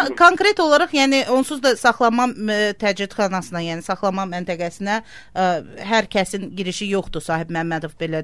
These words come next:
deyir və yəqin ki, bu belədir. Amma ki, konkret olaraq, e, konkret olaraq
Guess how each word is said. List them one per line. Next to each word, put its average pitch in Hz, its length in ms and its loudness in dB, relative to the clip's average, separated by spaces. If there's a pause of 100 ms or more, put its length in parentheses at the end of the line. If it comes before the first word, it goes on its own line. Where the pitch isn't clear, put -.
deyir 185 280 -4
və 165 160 2
yəqin 165 340 -6
ki, - 160 -12
bu 160 140 -12
belədir. 165 400 -4 (360)
Amma 294 240 4
ki, 370 280 -2
konkret 302 420 0
olaraq, 233 540 2
e, 208 140 0 (500)
konkret 240 400 -4
olaraq 220 400 0